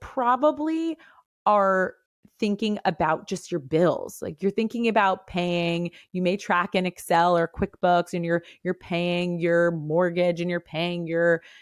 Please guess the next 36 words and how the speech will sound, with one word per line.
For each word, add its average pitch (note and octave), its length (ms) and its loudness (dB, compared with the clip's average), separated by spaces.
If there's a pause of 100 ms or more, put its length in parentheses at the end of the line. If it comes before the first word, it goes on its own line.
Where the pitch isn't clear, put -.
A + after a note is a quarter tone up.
(120)
your, E3+ 380 2
you F3+ 200 -2
know, D#3+ 160 2
Canva F3 800 0
monthly E3+ 380 -2
subscription E3+ 540 -8
or - 20 -10
whatever D#3+ 360 -2
it E3 60 -4
is. G3+ 200 0 (420)
But G3+ 240 -4
what F#3+ 160 2
about D4+ 260 2
the C#4+ 160 -2 (140)
annual F3 600 2
ones, - 340 -8
the F3+ 100 0
ones F3 280 -2
that - 180 0
come G3 200 -2
out, F3+ 120 0
they're E3 100 -2
a - 120 -12
couple G#3 180 -4
hundred G#3 280 0
bucks G3 520 4
or D#3+ 80 -4
maybe D3+ 220 -8
even A#3 300 -4
a G#3+ 40 -8
thousand G#3+ 380 0
dollars G3+ 300 2
or F3 60 -14
something G3+ 240 -6
like G3 140 -6
that, F#3 180 0